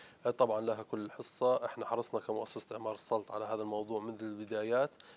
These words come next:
اشتغلنا بالتدريبات بالبداية على الإنتاج وتدريب الم-، المنتجين، فيما بعد، آه، فتحنا لهم نافذة، آه، تسويقية من خلال دكان السلط الحرف اليدوية اللي بضم منتجات الحرف اليدوية جميعها في مدينة السلط، آه، بضم أكثر من سبعين، آه، منتج،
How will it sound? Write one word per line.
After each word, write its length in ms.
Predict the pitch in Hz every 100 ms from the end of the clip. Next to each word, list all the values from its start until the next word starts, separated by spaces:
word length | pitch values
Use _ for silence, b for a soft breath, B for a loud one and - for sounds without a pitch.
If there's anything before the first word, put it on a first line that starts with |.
| B
اشتغلنا 440 | - 120 110 120 110
بالتدريبات 720 | 104 - 104 107 104 107 -
بالبداية 500 | 104 104 107 107 101
على 380 | 107 98 101 104
الإنتاج 680 | 104 107 110 - 113 110 107
وتدريب 440 | - 101 107 104
الم-، 200 | 104 101 117
المنتجين، 640 | 110 104 107 104 139 165 B B -
فيما 300 | 147 127 120
بعد، 320 | 127 127 123 -
آه، 180 | 120 113
فتحنا 400 | - 113 - 120
لهم 240 | 113 110
نافذة، 480 | 113 120 113 107 107
آه، 200 | 110 107
تسويقية 640 | - 110 - 117 131 135
من 120 | 131 110
خلال 280 | 117 110
دكان 320 | 107 - 117 107
السلط 380 | - 120 107
الحرف 320 | 113 117 110 113
اليدوية 560 | 107 110 120 143 160 B B B
اللي 120 | 117
بضم 340 | 120 127 131 120
منتجات 520 | 107 117 107 117 -
الحرف 340 | 101 113 110
اليدوية 400 | 107 104 113 117
جميعها 640 | 104 110 127 127 - 104 98
في 180 | -
مدينة 280 | 107 101 107 -
السلط، 420 | 107 - 139 160 - B B B
آه، 320 | 117 113 117
بضم 340 | 113 120 123 117
أكثر 340 | - 120 117
من 120 | 110 107
سبعين، 640 | 110 104 120 120 120 120 123
آه، 200 | 113 110
منتج، 520 | 127 139 - 175